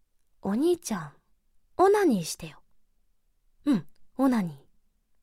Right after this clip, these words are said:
ー。<laughs> 別に見て楽しいわけじゃないけど、お兄ちゃんに命令するのは楽しいよ。だから、やって。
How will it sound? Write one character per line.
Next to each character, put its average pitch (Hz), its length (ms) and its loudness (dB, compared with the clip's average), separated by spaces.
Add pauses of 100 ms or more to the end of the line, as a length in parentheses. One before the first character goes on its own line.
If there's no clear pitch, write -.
(140)
ー。 311 60 -2
<laughs> 320 140 2 (680)
別 349 280 4
に 392 120 8
見 453 140 6
て 453 100 6
楽 277 240 2
し 294 160 -2
い 339 40 4
わ 311 120 2
け 269 100 -2
じ 220 100 -4
ゃ 208 40 -2
な 226 140 -2
い 240 80 -4
け 196 140 -6
ど、 185 220 -4 (600)
お 196 140 2
兄 392 200 6
ち - 120 0
ゃ 302 60 4
ん 254 60 2
に 214 100 4
命 208 320 2
令 403 160 2
す - 140 -2
る 392 120 4
の 339 140 4
は 185 140 0
楽 185 220 -4
し 214 240 -2
い - 20 -2
よ。 160 240 -4 (2000)
だ 226 120 0
か 180 180 -8
ら、 175 260 -6 (300)
や 185 140 -4
っ - 40 -14
て。 - 280 -4